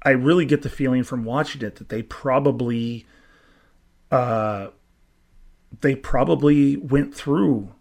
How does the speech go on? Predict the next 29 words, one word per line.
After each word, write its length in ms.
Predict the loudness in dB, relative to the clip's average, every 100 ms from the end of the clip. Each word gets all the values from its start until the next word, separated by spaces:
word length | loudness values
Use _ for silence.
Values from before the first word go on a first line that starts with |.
| _ -14
somebody 600 | -4 -2 -2 -2 -4 -8
going 260 | -4 -4 -6
through 200 | -10 -10
dementia 680 | -8 -8 -8 -8 -10 -10 -16 _ _ _ _ -2
over 220 | 0 0
their 160 | -2 -2
lifetime. 760 | -4 -6 -10 -14 -16 -14 -16 -18 -20 -20 -20 -20 -20 -20 -20 -20 _ -20 -6
Um, 520 | 0 0 0 -4 -8 -18 _ -20 _ -20 -20 -20 -20 -20 -20 -20 _ 0
but 220 | 2 2
yeah, 240 | 2 -2 0
so 200 | -2 -4
it 40 |
just, 280 | -6 -10 -8
it, 220 | -6 -6 -8 -6
and 100 | -4
it 160 | -4
brings 300 | 0 2 2
it 120 | 0 2
back 240 | 0 2
to 140 | -2 -2
reality 560 | 0 0 2 2 0
where, 180 | 0 0
you 160 | -2 -4
know, 60 |
you, 180 | -4 -6
you 240 | -4 -4
have 360 | -4 -2 -2 -2
something 600 | -4 -4 -4 -4 -4 -4
to, 600 | -6 -6 -4 -2 -4